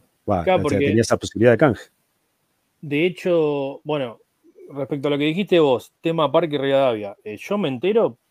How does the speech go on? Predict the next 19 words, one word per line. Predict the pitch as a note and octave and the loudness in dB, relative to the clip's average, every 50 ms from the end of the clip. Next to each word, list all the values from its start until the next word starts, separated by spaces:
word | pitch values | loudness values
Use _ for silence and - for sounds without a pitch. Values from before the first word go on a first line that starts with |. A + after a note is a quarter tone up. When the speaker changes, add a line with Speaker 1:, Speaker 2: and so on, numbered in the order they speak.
| _ _ | _ _
Speaker 2:
por | - A2 G#2 G#2 | -10 -10 -10 -10
el | G2 | -8
correo | - A2 A#2+ C#3 D3+ | -8 -6 -4 -2 -2
de | C3+ A2+ | -2 -2
la | G2+ | -4
revista | F#2 G#2+ A#2+ C3 - B2+ | -4 -6 -8 -6 -6 -6
de | G#2+ | -6
Perfil. | G2 F#2+ - - G3 A#2+ - _ _ _ _ _ _ _ _ _ _ _ _ _ _ _ _ _ | -6 -6 -6 -6 -6 -6 -8 _ _ _ _ _ _ _ _ _ _ _ _ _ _ _ _ _
O | _ | _
sea, | _ - | _ -12
yo | - - | -8 -4
me | D#3+ | -2
Speaker 1:
Claro. | E3 D3+ | 0 0
Speaker 2:
entero | B2+ B2 C3+ B2 A#2 | 0 0 0 2 2
ahí | D3+ G3 | 2 0
que | D#3 D3 | 0 -2
existe | A#2 - - D3+ - - C#3 | -4 -6 -8 -8 -8 -8 -8
un | C3 B2+ | -6 -4
lugar | A#2+ B2 B2+ B2+ C3+ D3 D#3 D3 - | -4 -2 0 0 2 2 0 -2 -6